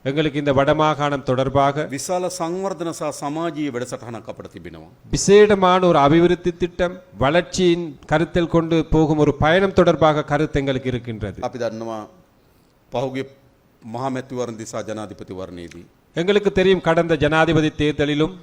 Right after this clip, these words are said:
Speaker 1: பாராளுமன்ற தேர்தலிலும்
Speaker 2: ලංකාවේ පළමු වතාවට
Speaker 1: இலங்கையிலே முதற் தடவையாக
Speaker 2: ආණ්ඩුවක් හදන්න
Speaker 1: அரசாங்கத்தை அமைப்பதற்காக
Speaker 2: උතුරේ ජනතාව ඡන්ද දුන්නා.
Speaker 1: வடமாகாண மக்கள் வாக்களித்தார்கள்.
Speaker 2: බෙදිලා හිටපු අපි,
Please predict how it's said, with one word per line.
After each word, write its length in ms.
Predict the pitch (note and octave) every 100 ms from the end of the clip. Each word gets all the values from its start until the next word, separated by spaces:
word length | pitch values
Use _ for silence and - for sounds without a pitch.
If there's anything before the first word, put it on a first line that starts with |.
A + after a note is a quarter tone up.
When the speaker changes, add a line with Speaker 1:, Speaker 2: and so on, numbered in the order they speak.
| _
Speaker 1:
பாராளுமன்ற 480 | C3 C#3+ D3 C#3+ C3 G#2+
தேர்தலிலும் 500 | B2+ B2+ C3+ C#3+ D#3
Speaker 2:
ලංකාවේ 240 | F3+ E3+ E3+ -
පළමු 340 | D#3+ F3+ G3+ F3
වතාවට 460 | C#3+ D3 A#2+ G#2 - F2+ -
Speaker 1:
இலங்கையிலே 420 | D3+ F3+ F#3 F3+ F3 D3
முதற் 280 | F3+ A#3+ -
தடவையாக 520 | F#3+ D#3+ D3 C3 C3 C3 B2+ B2+ _ _ _ _
Speaker 2:
ආණ්ඩුවක් 480 | A#2+ C#3+ D3 C#3 C3+ B2+
හදන්න 320 | A#2 A2 G#2+ G#2+ - _ - A#2+
Speaker 1:
அரசாங்கத்தை 600 | D3+ E3 D#3 D3+ - C3+
அமைப்பதற்காக 720 | C3 D3 D3+ B2+ - A#2 A#2+ B2 D3+
Speaker 2:
උතුරේ 220 | D3 C#3+ B2+
ජනතාව 300 | B2 A#2 A2+ A2
ඡන්ද 200 | G2+ F#2+
දුන්නා. 240 | F#2 E2 E2+ - A2+
Speaker 1:
வடமாகாண 580 | C#3+ F3 F3+ F#3 F3 E3 D3
மக்கள் 320 | C#3 C#3+ C3+ B2+
வாக்களித்தார்கள். 760 | A2+ A#2+ A#2+ A2 - F#2+ E2+ - A#2
Speaker 2:
බෙදිලා 240 | A#2+ B2+ B2+
හිටපු 240 | B2 B2 A#2+
අපි, 160 | A#2+